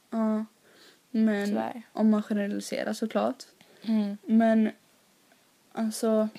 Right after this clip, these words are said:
Speaker 2: Men vi vill ha blandat.
Speaker 1: ja, det hade varit mysigt. Bara för att, jag typ tänker, det är bara för att jag vill typ uppleva the perks of being a wallflower
Speaker 2: Ja.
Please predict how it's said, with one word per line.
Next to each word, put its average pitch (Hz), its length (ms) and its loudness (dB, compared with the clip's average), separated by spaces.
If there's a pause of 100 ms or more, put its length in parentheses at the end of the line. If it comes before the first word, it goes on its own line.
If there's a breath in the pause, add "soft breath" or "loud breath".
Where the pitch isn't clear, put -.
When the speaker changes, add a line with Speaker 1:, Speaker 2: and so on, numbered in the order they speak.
Speaker 2:
Men 240 160 2
vi 240 80 4
vill 247 80 4
ha 269 60 6
blandat. 226 640 0
Speaker 1:
ja, 247 360 4
det 262 60 2
hade 262 100 2
varit 240 120 -6
mysigt. 233 1000 -2 (640)
Bara 240 220 -4
för 226 120 -4
att, 220 100 -8 (240 loud breath)
jag 254 140 8
typ 269 120 2
tänker, 254 400 4
det 233 160 0
är - 20 2
bara 247 100 6
för 233 60 0
att 214 60 0
jag 226 180 8
vill 214 360 2
typ 208 220 -2
uppleva 208 520 0
the 208 100 -4
perks 214 320 -2
of 208 60 -4
being 208 180 0
a 208 40 -2
wallflower 208 840 -2
Speaker 2:
Ja. 240 340 2